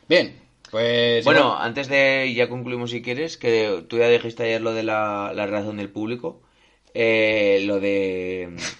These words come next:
Speaker 2: el tema, no sé el nombre, el tema Drake, Drake sí que le dio, no fue, él no, él estaba, no le gustaba que, que Durant se lesionase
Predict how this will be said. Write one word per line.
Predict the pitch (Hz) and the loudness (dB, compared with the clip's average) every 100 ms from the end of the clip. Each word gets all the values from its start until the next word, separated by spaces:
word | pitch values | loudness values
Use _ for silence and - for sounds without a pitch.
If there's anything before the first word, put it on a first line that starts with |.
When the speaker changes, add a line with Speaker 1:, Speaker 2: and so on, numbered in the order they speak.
| - | -10
Speaker 2:
el | 110 104 | -6 -2
tema, | 120 120 131 135 135 131 123 117 110 | 2 4 4 4 4 2 0 -2 -4
no | 101 | -8
sé | 101 98 | -8 -8
el | 95 | -8
nombre, | 92 92 101 104 _ | -10 -14 -16 -20 _
el | _ | _
tema | 113 113 113 | -4 0 4
Drake, | 117 151 - | 4 2 -6
Drake | 104 107 110 147 - _ | -10 0 0 0 -10 _
sí | - 113 107 | -10 -8 2
que | 120 113 110 104 98 92 - | 6 6 6 2 -2 -4 -6
le | 101 98 | -4 -2
dio, | 98 95 95 95 95 - - _ _ _ _ _ _ - | 0 0 2 0 -4 -16 -20 _ _ _ _ _ _ -14
no | 107 107 113 | -6 -2 -2
fue, | 123 117 113 107 101 - | 2 4 4 2 0 0
él | 104 107 | -2 -4
no, | 113 107 104 98 92 - _ _ _ - | -4 -4 -6 -8 -12 -20 _ _ _ -6
él | 110 120 | 2 2
estaba, | 120 123 135 143 127 113 107 104 101 | 4 4 4 6 4 4 4 2 -2
no | 95 95 - 104 147 | -6 -12 -8 2 4
le | |
gustaba | 127 123 135 127 117 | 4 2 4 4 6
que, | 117 113 110 | 4 4 2
que | 113 | 0
Durant | 107 107 107 | 2 0 0
se | |
lesionase | 104 95 98 143 - | -4 -6 -2 -2 -2